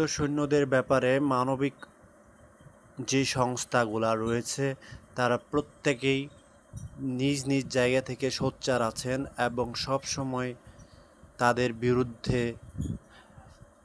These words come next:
আন্তর্জাতিক গণমাধ্যমগুলোতে প্রতিবেদন প্রকাশ করছে।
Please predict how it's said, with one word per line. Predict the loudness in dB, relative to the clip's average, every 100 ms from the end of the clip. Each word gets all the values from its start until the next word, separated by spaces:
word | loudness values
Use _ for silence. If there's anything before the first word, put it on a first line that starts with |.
| -2
আন্তর্জাতিক | 0 0 -2 -4 0 -2 0 -4 -4 -8 -10 -8
গণমাধ্যমগুলোতে | 0 0 2 2 2 0 -6 -4 -6 -8 0 2 2 -2 -6 -6 -12 -20 -20 -20 -20 -20 -20 -20 -12 -12 -6
প্রতিবেদন | -2 -2 0 0 0 -2
প্রকাশ | -4 -2 -2 -2 -4 -8
করছে। | -8 -6 -8